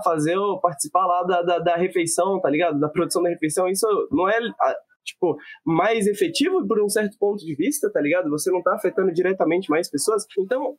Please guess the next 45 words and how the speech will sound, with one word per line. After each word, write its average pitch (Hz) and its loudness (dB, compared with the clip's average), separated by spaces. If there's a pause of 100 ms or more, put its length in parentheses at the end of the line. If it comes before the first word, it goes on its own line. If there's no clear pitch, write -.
também 277 0
tem 339 2
essa 339 -2
questão 285 0
da 220 0
gente 226 -4
quantificar, 214 0
né, 226 0
o 214 -6
que 208 -2
que 196 -2
é 170 2
esforço 165 -4
político, 170 -2
o 165 -6
que 160 -2
que 156 -6
não 143 0
é. 156 0 (340)
Mas 180 2
eu 190 4
acho - -2
que, 277 2
pô, 294 0 (400)
você 175 -2
quer 233 0
fazer 226 2
alguma 202 0
coisa 196 2
agora, 151 2
né? 165 2
Esse 170 -2
é 180 2
meu 185 2
apelo 170 0
para 170 2
o 156 0
chat, 180 0 (220)
para 151 2
todas 165 -2
as 160 -4
pessoas 151 0
ouvindo 147 2
a 139 2
gente. 233 0